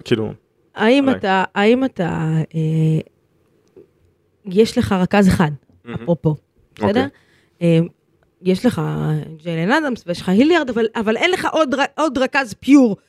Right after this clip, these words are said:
Speaker 2: כמו לורנזו בראון. זה לא די טריוויאלי, קצה, לא קצה, שישמרו אותך בוקס אנד וואן? כאילו, אני תוהה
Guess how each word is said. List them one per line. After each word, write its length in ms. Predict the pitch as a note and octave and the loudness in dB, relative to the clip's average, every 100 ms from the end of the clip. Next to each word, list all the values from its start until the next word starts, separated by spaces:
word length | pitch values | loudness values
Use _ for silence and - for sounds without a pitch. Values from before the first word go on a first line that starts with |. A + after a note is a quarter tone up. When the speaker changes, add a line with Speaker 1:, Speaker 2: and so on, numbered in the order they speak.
| _ _ | _ _
Speaker 2:
כמו 180 | A#3+ | 0
לורנזו 340 | C4+ A#3+ B3 A3 | 0 0 -2 -4
בראון. 240 | F3+ D#3+ D3+ _ _ _ | -4 -6 -8 _ _ _
זה 220 | - F3 G#3 | -12 0 2
לא 300 | C4+ F4+ F#4+ - _ E3+ | 4 2 -4 -10 _ -4
די 140 | C#4 | -4
טריוויאלי, 720 | D4+ - F#3+ E3 F3+ G#3+ G#3 - _ | -2 -2 0 2 4 4 4 -2 _
קצה, 360 | A#3+ B3 - | -4 -2 0
לא 140 | C#3 - | 2 2
קצה, 300 | A#3+ A3+ A#3+ A3+ _ _ _ | 0 -2 -4 -4 _ _ _
שישמרו 420 | - - F#3+ F#3+ | -8 -2 2 4
אותך 200 | B3 - | 2 0
בוקס 240 | F3 G#3 - | -2 -2 -4
אנד 80 | D#3+ | -4
וואן? 160 | B3 D#4+ _ _ _ _ _ _ _ _ _ _ _ _ | -6 -8 _ _ _ _ _ _ _ _ _ _ _ _
כאילו, 180 | A#3+ A3 | 2 2
אני 160 | A3 | 2
תוהה 380 | G#3+ A3 A#3+ E4 | 0 2 4 2